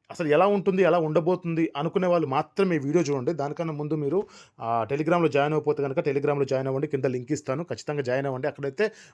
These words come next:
ఓ-, only fact మాత్రమే దొరుకుతాయి. ఎందుకంటే హైప్ తెచ్చేసి మీకు లక్షలు వచ్చేస్తే, కోట్లు వచ్చేస్తే అని చెప్పే ప్రాజెక్ట్స్ అయితే మనం చెప్పం. అలాగా ఎంత ఉంటుందో, ఎంతవరకు ఎక్స్‌పెక్ట్ చేయొచ్చో అంతవరకే చెప్తాం. కాబట్టి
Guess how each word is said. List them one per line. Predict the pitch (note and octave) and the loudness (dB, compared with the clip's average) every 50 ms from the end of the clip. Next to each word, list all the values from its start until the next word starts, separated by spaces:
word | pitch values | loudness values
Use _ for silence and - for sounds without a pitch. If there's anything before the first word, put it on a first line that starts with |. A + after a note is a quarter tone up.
| _ C3 | _ -4
ఓ-, | C#3 - F3+ - E3 D3+ D3+ F#3 | -2 -2 -2 -2 -2 0 2 2
only | G3 G#3+ B3 | 2 2 0
fact | A3+ - - E3+ G3 G3 - - F#3+ | 0 2 4 2 2 2 0 -8 -6
మాత్రమే | F#3+ F#3+ F#3 F3+ E3 F#3 | -4 -2 -2 -2 -2 -4
దొరుకుతాయి. | E3+ C#3+ D3 C#3 C#3 C#3 C#3 C3+ | 0 0 0 0 0 -2 -2 -2
ఎందుకంటే | C3+ D3 E3 D#3+ F#3 F3 E3+ D#3 | 0 -2 -4 -4 -4 -4 -4 -4
హైప్ | - A#2+ C3+ E3+ F3+ F3+ - - | -2 0 2 0 0 0 -4 -10
తెచ్చేసి | - D#3+ - - E3+ D3+ - D#3+ D#3+ D#3+ D#3 - - - _ - | -10 -8 -6 -4 -6 -6 -4 -4 -6 -6 -6 -8 -12 -20 _ -12
మీకు | C#3 C#3+ C3 C3 | -10 -6 -4 -2
లక్షలు | C#3 C#3 - - F#3 F#3 | -2 -2 -2 -4 -6 -6
వచ్చేస్తే, | F3 - E3 - F3 | -4 -6 -6 -6 -6
కోట్లు | D#3+ - D#3 E3+ D#3+ E3+ E3 | -6 -4 -6 -4 -4 -4 -6
వచ్చేస్తే | - - D#3+ D3+ - E3 | -4 -6 -6 -4 -4 -4
అని | D3 - | -2 0
చెప్పే | D3+ D3 D3+ D#3+ D#3 | -2 -2 0 0 -2
ప్రాజెక్ట్స్ | C#3+ C3 C3+ C#3 C#3+ C#3 D3 | 0 0 -2 -4 -4 -4 -8
అయితే | C#3 - | -8 -8
మనం | C#3+ C3 A#2+ A2+ - | -8 -8 -8 -6 -6
చెప్పం. | A#2+ A#2 - C#3 | -6 -6 -4 -4
అలాగా | B2+ B2 B2 D#3+ G3+ G3 - - _ _ - | -4 -2 -2 -2 -4 -4 -6 -12 _ _ -8
ఎంత | C3+ D#3+ F3+ F3 - A3+ | -6 -6 -4 -4 -4 -4
ఉంటుందో, | G3+ D3+ F3 E3+ E3 F3+ | -4 -2 -4 -4 -2 -2
ఎంతవరకు | D#3+ C3+ C3+ C3+ - G3+ F#3 G3 G#3+ G3+ - | -2 -2 -2 -4 -8 -6 -4 -4 -4 -4 -4
ఎక్స్‌పెక్ట్ | C#3+ C#3+ - - E3 D#3+ - - | -6 -6 -6 -8 -8 -6 -4 -4
చేయొచ్చో | F#3+ F#3 F#3+ G3+ E3+ | -4 -2 -2 -4 -4
అంతవరకే | D#3 D3+ F3+ F3 F3+ E3 - - - | -2 -2 0 0 -2 -2 -4 -4 -4
చెప్తాం. | D3+ D3+ - D#3 D3 | -4 -4 -4 -6 -4
కాబట్టి | C3+ C3 C3 C#3 C#3 - C4 D4 | -4 -4 -4 -6 -8 -8 -10 -10